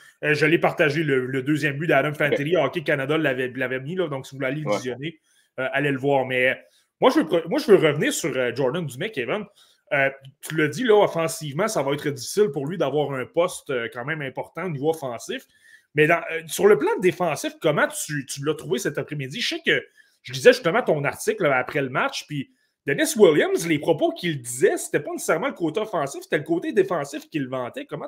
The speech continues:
Speaker 1: t'as trouvé ça, toi ?
Speaker 2: Ben, le, Dumais,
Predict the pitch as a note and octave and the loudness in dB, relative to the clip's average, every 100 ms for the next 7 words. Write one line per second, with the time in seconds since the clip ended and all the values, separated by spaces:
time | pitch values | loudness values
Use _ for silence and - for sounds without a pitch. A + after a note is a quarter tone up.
0 | - D3 D3 C3 B2 _ A#2 A2+ _ - | -8 -8 -8 -10 -10 _ -20 -20 _ -20
1 | _ _ - - _ _ _ D3 D3+ - | _ _ -20 -20 _ _ _ 8 8 6
2 | - D3+ D3 C3+ C3+ F3 G#3+ G#3+ | 4 6 6 0 -4 2 4 2